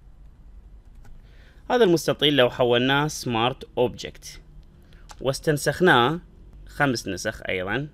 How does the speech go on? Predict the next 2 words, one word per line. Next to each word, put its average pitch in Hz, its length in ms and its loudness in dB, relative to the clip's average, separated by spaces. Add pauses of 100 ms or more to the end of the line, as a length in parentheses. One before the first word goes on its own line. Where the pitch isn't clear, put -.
(3000)
خليناه 104 480 -2
بهالمكان، 113 800 -4